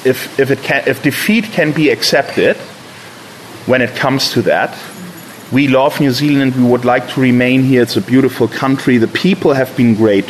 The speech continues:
to us. We have had a lot of support from New Zealanders. So, you know, we're welcome here and would like to be here, but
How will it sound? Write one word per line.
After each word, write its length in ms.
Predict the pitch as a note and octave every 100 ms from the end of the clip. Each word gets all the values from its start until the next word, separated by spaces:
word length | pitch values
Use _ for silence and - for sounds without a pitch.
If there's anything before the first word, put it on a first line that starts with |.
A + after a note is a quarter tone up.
| G2
to 80 |
us. 380 | - A#2+ - -
We 80 | A2
have 140 | A2
had 160 | B2+ A2+
a 40 |
lot 240 | G#2 A#2 C3+
of 100 | C3+
support 480 | - A#2 - A2+ A2
from 260 | A2+ G#2
New 100 | G2+
Zealanders. 680 | F#2+ F#2 E2 D#2+ D2 - - - - - - -
So, 540 | - B2 A#2 A2+ A2
you 120 | -
know, 120 | B2 G2+
we're 220 | B2+ B2+
welcome 560 | C3 E3 F3+ C#3+ G#2
here 360 | G2 F#2 D#2+ G3 - - - - A2
and 160 | A#2+
would 80 | B2+
like 240 | C3+ C#3+ -
to 60 |
be 280 | C3 B2 C3
here, 240 | A#2 F#2+ B2
but 160 | G2